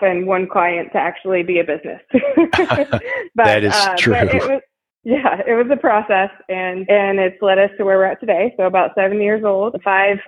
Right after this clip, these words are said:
Speaker 1: coming on six team members, and, uh, we've grown and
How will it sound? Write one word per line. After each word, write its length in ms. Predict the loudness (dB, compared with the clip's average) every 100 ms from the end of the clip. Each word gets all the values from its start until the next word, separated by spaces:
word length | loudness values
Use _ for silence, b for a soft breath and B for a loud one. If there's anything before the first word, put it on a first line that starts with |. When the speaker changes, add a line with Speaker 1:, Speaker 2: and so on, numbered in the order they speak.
| 0
Speaker 1:
coming 240 | 2 4
on 160 | 2 2
six 200 | -2 -2 -8
team 180 | -4 -2
members, 440 | -2 0 0 0 -2
and, 420 | -2 0 0 0 -2
uh, 60 | 0
we've 280 | -2 -4
grown 580 | 0 2 4 2 2 0
and 300 | -4 -8 -10